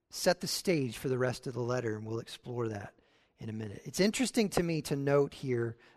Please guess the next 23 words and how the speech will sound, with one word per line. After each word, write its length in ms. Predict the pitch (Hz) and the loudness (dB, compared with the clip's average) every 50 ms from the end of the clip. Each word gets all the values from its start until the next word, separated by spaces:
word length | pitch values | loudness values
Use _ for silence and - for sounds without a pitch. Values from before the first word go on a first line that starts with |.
| _ - 143 | _ -8 -8
the 40 | 127 | -8
humility 640 | - - 165 151 151 160 165 170 170 151 156 147 | -6 -4 -4 0 4 6 6 6 6 4 4 2
of 80 | 131 117 | 0 0
James, 520 | 113 143 127 120 113 104 104 101 - - | -2 -4 -4 -4 -4 -6 -8 -10 -10 -2
both 240 | - 151 175 175 - | 2 2 2 4 2
in 80 | 190 170 | 2 4
what 140 | 175 170 160 | 4 4 4
he 80 | 143 | 2
says 440 | - - - 170 170 202 226 233 202 | 0 2 4 6 8 8 6 6 4
and 80 | 196 160 | 0 0
what 140 | 156 165 | 2 2
he 60 | 156 131 | 0 0
doesn't 420 | 123 135 151 147 143 151 123 - | 2 4 4 4 4 2 -2 -6
say. 380 | - - 120 104 110 110 107 _ _ _ _ _ _ _ _ _ _ _ _ _ _ _ _ _ _ _ _ _ _ _ _ _ _ _ _ - | -6 -6 -6 -6 -8 -10 -14 _ _ _ _ _ _ _ _ _ _ _ _ _ _ _ _ _ _ _ _ _ _ _ _ _ _ _ _ 0
What 140 | 151 160 | 0 2
he 80 | 175 156 | 2 2
says 500 | - - - 202 220 226 175 147 135 143 | 0 4 6 8 10 10 10 8 6 2
is 120 | 156 139 | -2 -4
he 80 | 143 139 | -6 -8
calls 340 | - - 165 165 170 180 - | -4 0 2 2 2 2 2
himself 360 | 165 151 - - 139 - - | 0 -2 0 0 0 0 0
a 40 | 131 | -4
servant 800 | - - - - 175 156 156 139 123 113 - - - - - | -4 -6 -2 2 4 4 4 4 2 -2 -6 -8 -14 -16 -16